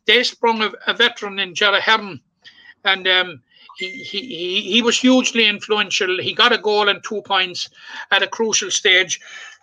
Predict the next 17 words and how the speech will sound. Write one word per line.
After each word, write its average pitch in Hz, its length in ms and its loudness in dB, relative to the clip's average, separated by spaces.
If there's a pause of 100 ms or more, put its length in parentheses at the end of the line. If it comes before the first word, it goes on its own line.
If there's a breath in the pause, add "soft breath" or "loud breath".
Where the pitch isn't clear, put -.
(220)
<coughs> - 440 4
Now, 269 160 8
of 269 60 -6
course, 277 260 4
we 262 100 2
should 339 240 2
say 254 220 6
that 233 140 2
the - 120 -4
leagues 285 540 2 (800)
were 226 180 2
running 294 500 2 (100)
as 277 240 0
leagues 226 480 2
on 214 140 -4
divisional 220 540 -2
basis. 214 640 2